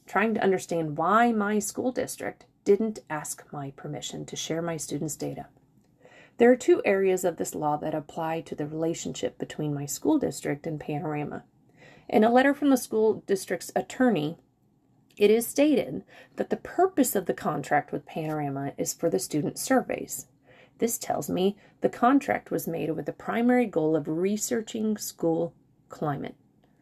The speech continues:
Section ninety-nine point three one reads, "An educational agency or institution may disclose P I I from an educational record of a student without consent required by Section ninety-nine point three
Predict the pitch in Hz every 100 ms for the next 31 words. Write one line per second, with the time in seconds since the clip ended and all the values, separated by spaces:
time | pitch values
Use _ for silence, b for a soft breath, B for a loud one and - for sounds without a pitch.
0 | b b b b b - - 269 - 277
1 | 226 220 220 208 202 208 214 202 214 202
2 | 208 156 143 160 170 160 135 151 - -
3 | b b b b - - 180 190 254 -
4 | 226 - 254 277 - 160 165 160 175 170
5 | - - 160 165 240 - - - 156 147
6 | 151 147 156 - 202 233 254 - 240 220
7 | 233 240 170 151 156 - 156 - 202 208
8 | - 208 196 202 196 156 147 151 147 156
9 | - 147 143 - b b b 175 - -
10 | 233 302 - 254 247 - 175 135 - -
11 | _ - 180 - 151 151 147 151 143 151
12 | - 156 151 143 139 139 139 - - -
13 | 240 -